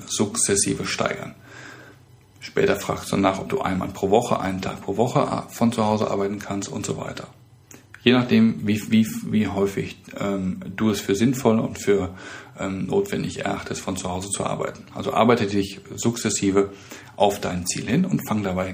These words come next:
klein an. Tipp Nummer fünf ist einer in dieser Thematik oder in diesem, in diesem kribbeligen Gespräch mit deinem Chef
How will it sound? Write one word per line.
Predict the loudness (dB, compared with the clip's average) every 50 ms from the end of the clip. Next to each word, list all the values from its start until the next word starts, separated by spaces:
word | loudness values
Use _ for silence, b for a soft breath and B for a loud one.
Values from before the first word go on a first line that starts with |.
| -6 -8
klein | -6 -4 -4 -4 -4 -4 -6
an. | -8 -10 -12 -16 -20 -20 -20 _ -20 _ _ -20 -20 _ _ -20 -20 _ _ -16 -16 -16 -16 -20 -20 -20 -20 B B B B B B B B B B B B B 2
Tipp | 2 2 4 4
Nummer | 2 2 2 2
fünf | 0 0 2 4 4 4 2 0 -4 -14 -20 -18 -12
ist | -12 -12 -12 -12 -16 -20 -12 -4
einer | -2 0 2 2 2 0 -2 -4 -8 -14 -20 -20 -10 -6
in | -4 -2
dieser | 0 2 4 6 6 6 6 4 2 -2 -8 -10 -6
Thematik | -4 -2 0 2 4 4 4 2 2
oder | 0 0
in | 0 0
diesem, | 0 0 0 0 0 0
in | -2
diesem | -4 -4 -2 -2 -2 -2 -4 -10
kribbeligen | 0 2 4 4 6 6 4 4 4 2 2 0 0
Gespräch | 0 -2 -4 -4 -2 0 0 2 2 0 0
mit | -4 -4 -4 -6
deinem | -6 -6 -4
Chef | -2 0 0 0 0 -2